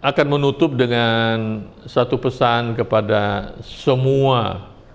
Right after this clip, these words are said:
kawan-kawan saya yang, saya mau katakan mereka mungkin salah jalan, untuk kembali ke jalan yang benar. Hak orang dikembalikan.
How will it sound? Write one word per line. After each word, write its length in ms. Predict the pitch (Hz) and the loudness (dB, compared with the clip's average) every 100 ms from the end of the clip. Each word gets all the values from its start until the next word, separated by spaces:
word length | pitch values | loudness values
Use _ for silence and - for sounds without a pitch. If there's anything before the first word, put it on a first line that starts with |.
| - - - | -20 -20 -4
kawan-kawan 680 | 117 113 113 113 113 110 | 2 2 2 2 2 0
saya 560 | 113 127 113 120 117 117 | 0 0 2 2 2 2
yang, 480 | 113 107 107 104 113 - - - - - - | 2 0 -2 -6 -10 -16 -20 -20 -20 -20 -10
saya 200 | - 135 | 0 2
mau 160 | 156 | 4
katakan 320 | 151 151 165 160 | 2 2 2 2
mereka 280 | 143 139 | 0 0
mungkin 280 | 147 131 139 | -2 -2 -4
salah 280 | 127 131 120 | -2 0 2
jalan, 480 | 117 113 104 120 156 - - - - 110 - - | 2 2 2 -2 -6 -14 -20 -20 -18 -18 -20 -16
untuk 300 | - 139 139 135 | -4 -2 0 0
kembali 380 | 135 127 131 | 2 2 2
ke 100 | 131 | 0
jalan 300 | 127 123 120 117 | 2 2 2 2
yang 220 | 117 110 | 0 0
benar. 560 | 104 101 92 87 85 - - - - - - - - - - - - - | -2 -2 -2 -2 -8 -14 -20 -20 -20 -20 -20 -20 -20 -20 -18 -18 -20 -18
Hak 480 | - 170 156 - - | 0 2 2 0 0
orang 560 | 160 151 151 160 160 123 | 2 4 2 0 -4 -4
dikembalikan. 720 | 120 123 110 107 101 90 | -2 0 2 0 -2 -6